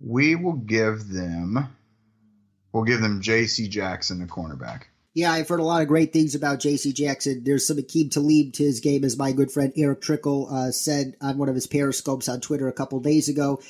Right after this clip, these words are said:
Speaker 2: And last but not least, their fourth round choice, one oh three overall.
Speaker 1: Mm, okay, so we've given them line, tight end, and corner. Let's give them a defensive lineman.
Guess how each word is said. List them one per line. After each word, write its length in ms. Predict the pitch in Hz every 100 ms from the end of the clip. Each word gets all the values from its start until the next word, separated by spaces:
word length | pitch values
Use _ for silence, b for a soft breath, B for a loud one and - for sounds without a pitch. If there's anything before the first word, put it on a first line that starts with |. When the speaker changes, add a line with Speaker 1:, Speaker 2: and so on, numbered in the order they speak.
| B 139
Speaker 2:
And 140 | 143
last 220 | 165 160
but 80 | 156
not 220 | 160 156
least, 260 | 170 156 -
their 160 | 147
fourth 320 | 143 165 156 151
round 300 | 151 147 135
choice, 480 | 156 151 139 - _ -
one 220 | 139 156
oh 60 |
three 280 | 147 156 139
overall. 440 | 117 107 101 - - _ 120
Speaker 1:
Mm, 300 | 120 123 120 120 127
okay, 240 | 117 98
so 680 | 95 - 120 113 107 101 101
we've 260 | 98 95 -
given 300 | 120 110 107
them 580 | 104 104 101 95 95 87 -
line, 540 | 110 120 135 135 131 127
tight 260 | 117 107
end, 480 | 107 104 104 101 98 - _ _ _ _ _ _
and 340 | - 92 87 85
corner. 600 | - - 101 95 92 92 - _ _ _
Let's 100 | -
give 240 | - 143 110
them 480 | 107 107 110 101 95 -
a 160 | 76 92 - _ _ _ -
defensive 600 | 127 135 131 120 117 104
lineman. 960 | 101 107 107 107 104 110 107 104 107